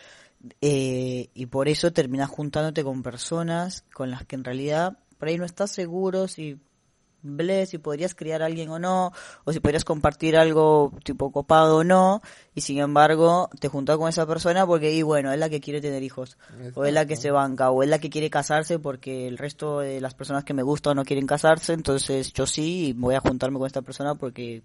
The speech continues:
Speaker 1: le gusta casarse.
Speaker 2: Exacto, ese
Speaker 1: Eh.
Speaker 2: tren capaz no era tuyo, no era con asientos de a dos, no era con
Speaker 1: Ujú.
Speaker 2: asientos para gente chiqui, no,
Speaker 1: Ujú.
Speaker 2: capaz tu tren es con per-, de a dos, pero sin asientos para mini personas, o solitos los asientos.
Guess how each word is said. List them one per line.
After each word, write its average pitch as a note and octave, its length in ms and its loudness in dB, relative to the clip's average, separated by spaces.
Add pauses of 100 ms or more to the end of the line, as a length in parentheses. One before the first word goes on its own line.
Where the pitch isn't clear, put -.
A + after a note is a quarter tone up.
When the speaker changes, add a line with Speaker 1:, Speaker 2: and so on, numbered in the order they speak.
Speaker 1:
le A2+ 120 -12
gusta A#2+ 360 -10
casarse. G2+ 400 -12 (140)
Speaker 2:
Exacto, F4 460 -12
ese G#3 180 -6
Speaker 1:
Eh. A#3+ 40 -4
Speaker 2:
tren A3 240 -2
capaz F#3+ 340 -4
no F#3+ 120 0
era F3+ 220 0
tuyo, F#3+ 600 0
no C3 200 -4
era A2+ 220 -2
con A2+ 160 -4
asientos A2 500 -8
de B2 100 -8
a C3 60 -8
dos, G#3+ 340 -2
no E3 100 -4
era B2 120 -2
con A2+ 120 -6
Speaker 1:
Ujú. A2 100 -4
Speaker 2:
asientos B2+ 360 -4
para A2+ 180 -4
gente B2 240 -10
chiqui, B3 640 -12 (100)
no, C#3+ 440 -6
Speaker 1:
Ujú. G#3 100 -4
Speaker 2:
capaz G#3+ 540 2 (380)
tu E4+ 140 -8
tren C#4 280 -4
es A#3+ 120 -8
con F#3 240 -6
per-, D#3 240 -12
de C3+ 160 -6
a C3 60 -4
dos, C3+ 680 -4
pero A2+ 280 -8
sin A#2 360 -14
asientos A2+ 460 -16
para A2+ 200 -14
mini A#2 240 -14
personas, D3+ 840 -14
o F3 260 -6
solitos E3 840 -14
los C3+ 120 -16
asientos. C3+ 920 -18